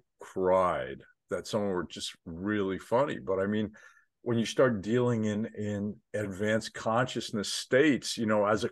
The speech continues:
culture, we're not really aware of them. Um, Bob had said if he had been born in the United States, they would have put him in an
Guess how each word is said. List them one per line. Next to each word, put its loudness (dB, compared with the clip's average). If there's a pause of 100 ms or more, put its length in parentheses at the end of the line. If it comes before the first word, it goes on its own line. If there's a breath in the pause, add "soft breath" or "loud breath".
(160)
culture, 2
we're 4
not 0
really -8
aware -10
of -12
them. -4 (600)
Um, 0 (220)
Bob 6
had 4
said 6
if 4
he 2
had 4
been 0
born 4
in 2
the 0
United 2
States, -2
they 4
would 0
have -4
put -2
him -2
in -4
an -6